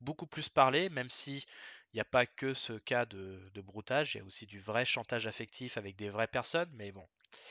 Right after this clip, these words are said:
Euh, il faut savoir que c'est une technique qui est rodée. Euh, les brouteurs sont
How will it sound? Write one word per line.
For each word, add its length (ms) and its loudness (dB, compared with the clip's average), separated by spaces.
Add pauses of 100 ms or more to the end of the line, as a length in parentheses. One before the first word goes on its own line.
(640)
Euh, 420 6 (920)
il 60 -6
faut 100 -2
savoir 240 8
que 80 0
c'est 100 6
une 60 2
technique 400 -8
qui 140 2
est 40 6
rodée. 380 2 (800)
Euh, 320 2 (440)
les 180 -2
brouteurs 540 6
sont 540 -4